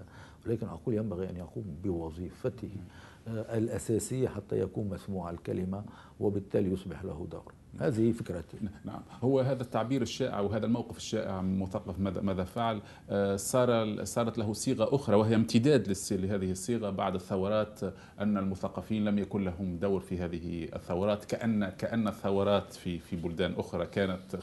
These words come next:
Speaker 2: قادها المثقفون، يعني طبعًا تاريخيًا
Speaker 1: إيه.
Speaker 2: لم يقع، لم يقع هذا.
Speaker 1: لا، خليني أعمل تدخل
Speaker 2: مم.
Speaker 1: الآن، تدخل يعني يأتي في، في نفس السياق.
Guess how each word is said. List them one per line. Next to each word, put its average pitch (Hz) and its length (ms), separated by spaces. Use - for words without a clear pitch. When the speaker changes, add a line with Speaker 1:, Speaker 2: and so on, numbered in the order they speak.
Speaker 2:
قادها 90 320
المثقفون، 82 760
يعني - 200
طبعًا 78 360
تاريخيًا 82 500
Speaker 1:
إيه. 104 140
Speaker 2:
لم 92 160
يقع، 87 420
لم 87 200
يقع 82 460
هذا. 82 280
Speaker 1:
لا، 170 140
خليني 160 580
أعمل 120 220
تدخل 110 420
Speaker 2:
مم. 98 80
Speaker 1:
الآن، 95 300
تدخل 107 480
يعني 98 380
يأتي 113 380
في، 98 260
في 113 200
نفس 107 240
السياق. 101 360